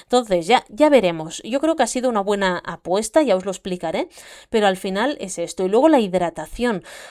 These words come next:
O sea, somos agua, ya lo sabemos. Hay partes de nuestro cuerpo que son más agua que otras. La sangre es un noventa y ocho por ciento agua,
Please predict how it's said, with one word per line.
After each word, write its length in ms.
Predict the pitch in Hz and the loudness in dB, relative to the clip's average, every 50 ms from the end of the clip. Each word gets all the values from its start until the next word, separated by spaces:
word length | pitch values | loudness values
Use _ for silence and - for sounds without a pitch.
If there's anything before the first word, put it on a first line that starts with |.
| - | -10
O 80 | - 208 | -8 -6
sea, 200 | - 214 196 202 | -4 -2 -4 -2
somos 440 | - - 240 277 349 330 - - _ _ - | -2 -2 0 0 0 -2 -2 -8 _ _ -8
agua, 480 | 196 233 302 311 277 220 185 175 160 | -2 2 2 2 2 2 0 0 0
ya 160 | 165 165 185 202 | 0 -2 -2 0
lo 120 | 277 320 | 0 -2
sabemos. 600 | - - 202 170 190 240 320 349 277 202 - - - 202 - | -2 -4 -4 -2 -2 -2 0 -2 -2 -4 -6 -6 -8 -8 -4
Hay 140 | - 247 269 | -4 -4 -4
partes 420 | 269 _ 269 262 262 - 240 220 | 0 _ 0 0 2 0 -2 -2
de 60 | 214 208 | 0 -2
nuestro 280 | 202 190 - 196 185 | -2 -2 -2 -4 0
cuerpo 280 | - 202 214 226 311 302 | 0 0 0 0 0 0
que 80 | - | 0
son 240 | 254 - 240 226 226 | -2 -2 -2 -2 0
más 240 | 220 220 - - - | 0 2 4 4 6
agua 260 | 208 196 208 240 262 | 6 6 8 6 6
que 160 | 254 302 - | 6 4 4
otras. 460 | - 196 247 330 330 - 190 180 180 185 | 6 8 6 6 6 4 2 2 0 0
La 100 | 190 - | -2 -2
sangre 220 | 202 196 220 254 | -2 -2 0 0
es 60 | 262 | 0
un 80 | 302 285 | 4 4
noventa 280 | 262 240 220 214 208 | 4 2 4 2 2
y 80 | 190 190 | 2 2
ocho 180 | 185 185 - 180 | 0 0 -2 -4
por 140 | 185 185 | -4 -6
ciento 380 | 185 - 190 180 180 156 - 165 | -6 -8 -10 -10 -10 -10 -6 0
agua, 340 | 185 240 285 311 294 240 | 2 2 4 4 4 2